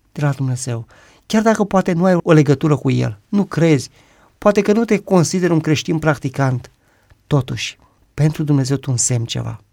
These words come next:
Nu uita, orice om înseamnă ceva pentru El. Și pentru orice om Dumnezeu are un plan. De aceea, retrăiește mai bine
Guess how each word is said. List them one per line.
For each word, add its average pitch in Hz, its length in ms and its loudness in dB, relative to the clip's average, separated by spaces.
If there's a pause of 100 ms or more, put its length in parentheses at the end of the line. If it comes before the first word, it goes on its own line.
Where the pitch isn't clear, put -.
(840)
Nu 147 180 0
uita, 175 340 -4 (340)
orice 214 480 6
om 180 240 4
înseamnă 170 460 0
ceva 135 280 -2
pentru 123 280 -6
El. 123 180 -6 (480)
Și - 120 -8
pentru 151 280 2
orice 233 440 2
om 202 200 2
Dumnezeu 170 520 2 (720)
are 143 220 4
un 127 140 2
plan. 120 320 -4 (400)
De 165 160 2
aceea, 131 420 2 (360)
retrăiește 156 680 4
mai 180 160 4
bine 139 360 4